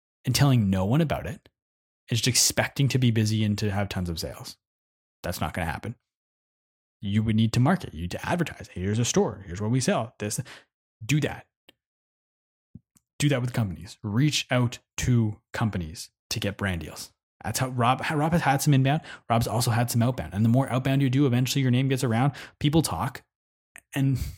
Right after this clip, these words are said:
<laughs> and he'll have brand deals coming in. But just reach out to companies. And I promise you, it's so important.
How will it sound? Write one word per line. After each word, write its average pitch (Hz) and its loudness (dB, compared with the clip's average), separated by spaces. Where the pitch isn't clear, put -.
<laughs> - -20
and 123 4
he'll 127 8
have 123 6
brand 135 4
deals 127 0
coming 131 2
in. 123 0
But 107 -10
just 143 0
reach 120 0
out 143 0
to 131 -4
companies. - -6
And 98 -6
I 90 -4
promise 87 -4
you, 69 -10
it's - -10
so 101 0
important. 82 -8